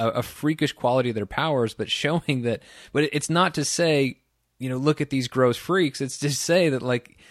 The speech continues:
you know, it's just the metaphor for how people feel. Like, the things that make you feel, that might make you feel bad about yourself, might ju-, they just might be the greatest strength that you have. They just might be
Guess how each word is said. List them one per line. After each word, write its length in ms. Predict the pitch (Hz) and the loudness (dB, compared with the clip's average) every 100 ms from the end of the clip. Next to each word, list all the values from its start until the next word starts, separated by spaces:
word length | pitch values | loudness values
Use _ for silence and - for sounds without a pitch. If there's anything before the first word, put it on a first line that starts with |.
| - _ | -20 _
you 120 | 135 | -6
know, 60 | 127 | -2
it's 220 | 117 131 | 0 -2
just 280 | - 143 - | -4 -4 -2
the 60 | 139 | 0
metaphor 280 | 135 131 | 0 -2
for 80 | 127 | -6
how 280 | 127 143 147 | -2 0 0
people 380 | - 156 139 131 | -2 -4 0 -2
feel. 520 | - 165 147 82 80 | 2 4 4 2 -6
Like, 280 | - 110 101 | -8 -8 -6
the 80 | 117 | -10
things 380 | - 139 156 151 | -4 -2 0 -2
that 120 | - | -2
make 300 | 135 143 - | -2 -2 -2
you 160 | 131 127 | -4 -4
feel, 380 | - 135 127 | -2 0 0
that 120 | 117 110 | -2 -2
might 240 | 117 113 | -4 -6
make 240 | 135 127 | -6 -6
you 80 | 123 | -6
feel 220 | - 120 | -4 -4
bad 260 | 113 113 123 | -2 -2 -2
about 260 | 113 107 101 | 0 0 -2
yourself, 480 | 101 - 107 101 - _ _ _ - | -6 -4 -2 -4 -6 _ _ _ -6
might 360 | 117 131 - - | -2 -2 -4 -10
ju-, 480 | 120 - - 120 120 | -4 -4 -2 -4 -2
they 180 | 123 120 123 | -2 -2 -4
just 300 | - 190 180 | 4 4 4
might 280 | 175 156 139 | 2 0 0
be 400 | 139 127 110 101 _ _ _ 123 | 2 2 2 -2 _ _ _ -4
the 100 | 131 | -2
greatest 420 | 123 131 127 117 | 2 2 2 0
strength 340 | - 120 113 | -2 -2 -2
that 60 | 101 | -4
you 180 | 104 101 | -4 0
have. 260 | 113 101 | 0 0
They 80 | 107 | -2
just 400 | - 165 156 - | -2 2 2 2
might 320 | 143 131 - | -2 -2 -2
be 400 | 127 120 107 98 | 0 2 0 -2